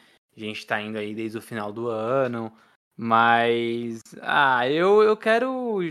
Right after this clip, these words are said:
assim, obviamente que eu não vou fazer isso de um dia pro outro, eu vou fazer quando realmente me sentir seguro, mas eu quero já tirar a máscara, eu quero, é, é, rever amigos,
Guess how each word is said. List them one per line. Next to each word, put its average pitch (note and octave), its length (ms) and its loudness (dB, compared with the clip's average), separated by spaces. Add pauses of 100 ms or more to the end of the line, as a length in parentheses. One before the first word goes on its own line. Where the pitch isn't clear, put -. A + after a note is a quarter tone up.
(260)
assim, - 360 -12
obviamente B2 540 -4
que C#3+ 60 -12
eu - 20 -8
não C3 80 -8
vou B2 80 -6
fazer A#2 240 -6
isso A2+ 140 -10
de B2+ 60 -10
um A#2+ 40 -6
dia G#2+ 140 -4
pro B2+ 180 -8
outro, A2 320 -2
eu G2+ 40 -8
vou - 40 -20
fazer G#2+ 180 -8
quando A2+ 280 -6
realmente A2+ 520 0
me A#2 60 -12
sentir A2+ 240 -14
seguro, C3 560 -10 (480)
mas A#2+ 100 -8
eu C3+ 60 -4
quero C#3+ 200 2
já A2 100 0
tirar A2 220 -6
a B2 40 -6
máscara, A#2 840 -6 (380)
eu B2 140 -10
quero, G#2+ 1040 -4
é, G2+ 880 -4 (760)
é, A2+ 220 -10
rever B2+ 640 0
amigos, A2 1300 -6